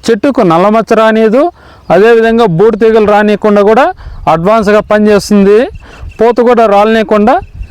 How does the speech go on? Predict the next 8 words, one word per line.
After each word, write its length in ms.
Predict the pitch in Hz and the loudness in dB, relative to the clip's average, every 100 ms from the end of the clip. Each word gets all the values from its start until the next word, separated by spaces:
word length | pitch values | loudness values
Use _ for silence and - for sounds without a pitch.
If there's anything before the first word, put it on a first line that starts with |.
| - 147 | -6 -2
బాగా 340 | 143 180 180 | 0 2 2
ఆరోగ్యంగా 520 | 180 202 185 190 190 | 2 0 0 0 0
ఉండడానికి 640 | 185 190 185 190 175 233 339 - - - - | 2 0 0 -2 0 -2 -4 -10 -20 -8 -2
పనిచేస్తుంది. 680 | 180 180 160 170 165 208 359 - - - | 2 2 0 0 0 0 -2 -12 -10 -2
ఎవరన్నా 460 | 147 185 202 202 | 0 0 0 2
కావాలంటే 580 | 196 185 190 190 185 214 | 2 2 2 0 0 0
కూడా 320 | 208 220 311 - - - - | 2 0 0 -4 -18 -20 -4
వాడుకోవచ్చు. 760 | 135 165 185 196 196 - 220 | -2 0 0 -2 -2 0 -2